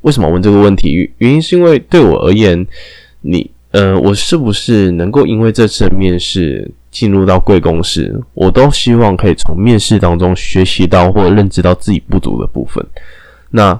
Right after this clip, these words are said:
尤其这对出，刚出社会，然后平常你也不，不太有机会遇到面试的人来讲，我觉得就觉得是一个很棒的经历，因为你在这个面试过程当中呢，你就可以知道说，哦，原来我自己在某方面是多么的不足，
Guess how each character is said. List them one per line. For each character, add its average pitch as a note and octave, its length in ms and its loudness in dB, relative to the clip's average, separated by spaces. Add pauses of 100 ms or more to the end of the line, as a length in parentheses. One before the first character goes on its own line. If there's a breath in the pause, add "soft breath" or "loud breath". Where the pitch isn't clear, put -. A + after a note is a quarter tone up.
(100)
尤 G2 120 4
其 G2+ 160 -2
这 G2+ 140 2
对 G2 160 2
出， F2+ 180 -4
刚 F#2+ 220 -2
出 G2 100 -4
社 F#2 220 0
会， F#2 160 0
然 E2 60 -4
后 F2+ 200 -2
平 F#2 220 -2
常 F2 180 -4
你 F2 80 -4
也 F2 200 -6 (580)
不， G#2+ 180 -8 (220)
不 A2 120 -8
太 B2 200 -2
有 F#2+ 120 0
机 F2+ 140 -6
会 G#2 140 2
遇 G#2 60 -4
到 G#2 120 2
面 G#2 180 0
试 G2 180 -2
的 E2 120 2
人 D#2 140 -6
来 F#2 120 0
讲， F2 200 -2
我 G2 100 0
觉 C3 80 2
得 E3+ 100 2
就 D#3 220 0
觉 A#2 160 0
得 A2 100 4
是 B2+ 160 -2
一 A#2 60 2
个 G2+ 100 0
很 F#2 200 -4
棒 G2 180 2
的 E2+ 100 2
经 D#2+ 240 -4
历， E2+ 100 -4
因 B2 140 0
为 F3+ 100 4
你 A2 180 0
在 A#2 200 0 (520 loud breath)
这 - 120 0
个 D3 80 4
面 C#3 200 4
试 C#3 140 0
过 C3+ 180 0
程 G#2 180 0
当 A#2 160 0
中 B2 160 0
呢， A#2+ 140 2
你 F2+ 140 0
就 G#2+ 200 4
可 G#2 160 0
以 D#2+ 100 0
知 F2+ 200 -8
道 F2+ 160 2
说， E2+ 340 -6 (520 loud breath)
哦， F#2+ 280 4
原 F#2 200 4
来 E2+ 360 2 (560)
我 F2 140 -6
自 A2+ 180 -2
己 G#2+ 160 -2
在 G2 200 0
某 E2+ 200 -4
方 G2 200 -4
面 G#2+ 120 0
是 G#2+ 160 -2
多 G2 220 -2
么 G#2+ 180 0
的 E2 80 0
不 F#2 200 -2
足， - 140 -10